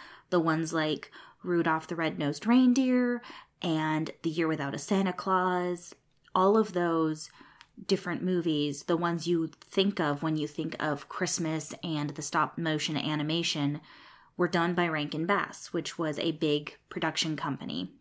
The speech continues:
They're still around, but not quite as prevalent. And so what I wanted to do today was touch on a bunch of the different titles that they've done, 'cause there's actually even more than just the main ones that people know about.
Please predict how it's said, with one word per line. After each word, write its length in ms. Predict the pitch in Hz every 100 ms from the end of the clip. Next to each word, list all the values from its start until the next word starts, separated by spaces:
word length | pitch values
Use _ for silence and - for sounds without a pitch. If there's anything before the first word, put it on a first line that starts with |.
| _ _ _ _ _ -
They're 160 | 185
still 300 | 175 - 269
around, 400 | 226 190 180 175
but 160 | 175 -
not 240 | 165 -
quite 240 | - 175 151
as 100 | 147
prevalent. 720 | _ - 185 240 285 320 - - _ - - - - - - - -
And 480 | 214 208 202 196 - _ _ _ _ _ _
so 180 | - 247
what 120 | 220
I 60 | 214
wanted 360 | 214 254 277 262
to 80 |
do 180 | 214 214
today 380 | 202 180 175 165
was 180 | 165 160
touch 340 | - 208 - -
on 380 | 180 170 170 175 - - -
a 60 | 170
bunch 320 | - 190 190
of 140 | 220
the 80 | 190
different 420 | 175 170 185 170
titles 440 | - 165 165 160 170
that 180 | 156 156
they've 180 | 139
done, 260 | 143 147 139
'cause 160 | 143 175
there's 140 | 165
actually 380 | 180 - - 277
even 440 | - 190 180 170
more 600 | 165 175 175 170 160 -
than 160 | - 165
just 160 | 160 -
the 80 |
main 260 | 160 151 156
ones 220 | 147 151
that 140 | 156 147
people 300 | 170 - 143
know 220 | 143 143
about. 400 | 151 190 214